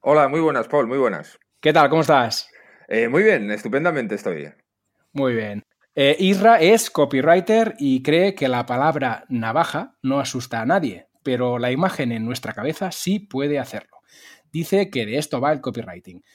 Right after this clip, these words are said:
Speaker 2: Su web es motivante punto com y su perfil de Twitter, que casi nunca usa, es arroba motivante guion bajo isra. ¿Correcto, no?
Speaker 1: Sí, todo correcto.
Speaker 2: Muy bien.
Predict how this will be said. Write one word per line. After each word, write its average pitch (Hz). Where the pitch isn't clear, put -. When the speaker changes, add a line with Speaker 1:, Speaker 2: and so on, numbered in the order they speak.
Speaker 2:
Su -
web 165
es 208
motivante 131
punto 165
com 254
y 180
su 131
perfil 139
de 120
Twitter, 185
que -
casi -
nunca 143
usa, 151
es 196
arroba 160
motivante 160
guion 147
bajo 160
isra. 123
¿Correcto, -
no? 247
Speaker 1:
Sí, 190
todo 180
correcto. 120
Speaker 2:
Muy 117
bien. 92